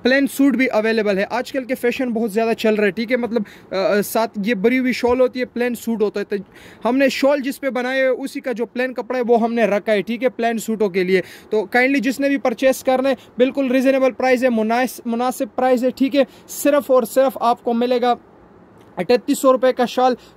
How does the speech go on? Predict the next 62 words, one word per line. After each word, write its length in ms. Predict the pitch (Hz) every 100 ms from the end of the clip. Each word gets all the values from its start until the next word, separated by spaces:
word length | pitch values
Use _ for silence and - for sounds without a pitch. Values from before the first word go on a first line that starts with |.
| -
free 140 | 269
home 260 | 277 247 247
delivery 300 | 226 214 233
साथ 200 | 214 214 -
ऐड 200 | 214 202
होगी, 200 | 185 185
ठीक 180 | 247 262
है। 80 | - - -
तीन 160 | 269
हज़ार 300 | 262 254 262
आठ 260 | 247 277 277
सौ 120 | 277
रुपये 200 | 262 269
का 100 | 262
ये 120 | 254
खूबसूरत 500 | 233 233 - 285 277
short, 340 | - 254 - 233
short, 540 | - 262 247 247 254
अ, 140 | 247
shawl 380 | 233 - 262 285
मिल 180 | 254 269
रहा 120 | 262
है 80 | 247
आपको। 380 | 240 208 247 233 - - _
तो 260 | 208 214 208
kindly 300 | 240 240 254
आप 120 | 254 202
screenshot 520 | - 277 277 262 247
send 240 | 269 262
करें 180 | 269 269
हमारे 240 | 240 247
WhatsApp 400 | 240 262 254 247
number 240 | 247 233 247
पे 160 | 247
जो 120 | 214 220
हमने 200 | 226 226
site 280 | 220 220
पे 120 | 208 214
दिया 200 | 208 202
हुआ 160 | 185
है, 80 | 180
ठीक 180 | 247 269
है। 80 | 247 - - -
एक 220 | 233 247
skin 340 | 196 - 269 269
color 280 | 285 277 269
था 140 | 277
इसमें 240 | 277 269
और 180 | 262 240
एक 160 | 247 233
हमारे 220 | 240 240
पास 200 | 254 214
blue 280 | 185 226 262
color 280 | 240 220 185
था, 100 | 208
ये 160 | 220
वाला 180 | 226 214
blue 240 | 170 220
color 280 | 226 208 185
भी 80 | 190
आप 140 | 190
check 200 | - 202